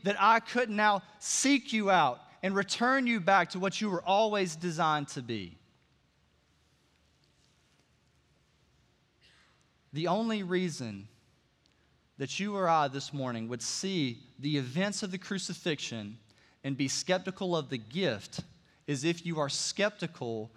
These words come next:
of the gift giver. And I want you, I want to invite you to consider that this morning. What is your skepticism towards God?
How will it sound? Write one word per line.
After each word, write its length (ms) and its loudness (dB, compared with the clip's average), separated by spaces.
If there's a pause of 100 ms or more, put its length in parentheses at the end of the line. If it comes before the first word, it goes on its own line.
(200)
of 180 0
the 80 -4
gift 460 -4
giver. 400 -8 (3750)
And 80 -2
I 40 2
want 280 -4
you, 200 -2
I 40 -4
want 140 -2
to 60 -2
invite 480 0
you 100 -4
to 200 -4
consider 640 -4
that 380 0 (220)
this 260 -4
morning. 440 -6
What 360 2
is 240 -2
your 160 -6
skepticism 1400 -4 (540)
towards 360 -8
God? 480 -2